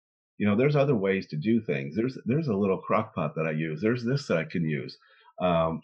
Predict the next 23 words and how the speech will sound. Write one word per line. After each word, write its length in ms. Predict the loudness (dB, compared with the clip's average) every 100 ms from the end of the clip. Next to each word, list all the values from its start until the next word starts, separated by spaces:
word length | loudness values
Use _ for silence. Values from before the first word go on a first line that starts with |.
| 0
I'm 180 | 4
using 300 | 4 4 4
the 120 | 4 4
oven 360 | 2 0 -2
now 220 | -6 -8 -8
again. 440 | -6 -6 -6 -10 _ _
And, 360 | -6 -4 -4 -2
uh, 240 | -2 -4 -10 _ _ _ _ _ _ _ _ _ _ _ -4
but 100 | 0
you're 100 | 4
right. 300 | 4 4 0
It's 180 | -6 -6
just, 300 | -6 -6 -10 _ -16 -10 -6
I, 60 |
I 20 |
think 200 | 0 2
I 60 | 2
got 200 | 0 0
in 100 | 0
my 140 | -2
own 180 | -2 0
way 200 | 0 0
about 300 | -2 -4 -6